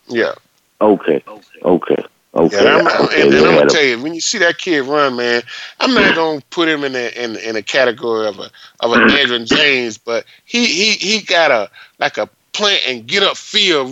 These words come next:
Speaker 1: real quick and plant. He, he can do some things now, and I, I'm not taking anything f-, any-, anything from Cameron Harris too. Now he's, he's a heck of a running back.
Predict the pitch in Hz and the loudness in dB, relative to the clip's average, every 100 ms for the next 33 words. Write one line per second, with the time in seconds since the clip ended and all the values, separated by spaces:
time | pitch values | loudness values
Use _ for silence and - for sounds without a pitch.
0 | 165 196 175 - 233 214 - 247 - 208 | -4 -2 -2 -4 -4 -2 -4 -10 -2 0
1 | 202 180 _ _ - - _ - 190 208 | 2 0 _ _ -20 -20 _ -8 -4 0
2 | 262 208 175 214 - 135 143 135 123 117 | 0 -2 -4 -4 -4 -8 -2 -2 0 -4
3 | 110 - - - _ 160 165 175 233 - | -8 -12 -20 -20 _ -2 0 2 2 2
4 | - 302 320 277 294 240 247 233 214 220 | 2 4 2 0 0 -2 0 -4 -2 0
5 | 214 208 - 202 202 202 196 185 170 - | 0 -2 -4 -4 0 -2 0 -2 -2 -4
6 | 143 - 190 160 160 247 208 143 - - | -6 0 0 0 -2 0 2 2 -2 -4
7 | 202 117 - - - _ 127 156 254 135 | -4 -4 -12 -20 -20 _ -4 0 0 0
8 | 135 277 190 117 120 147 - 127 120 127 | 0 0 2 0 0 -2 0 -4 -2 -2
9 | 120 113 120 110 | -2 -2 0 0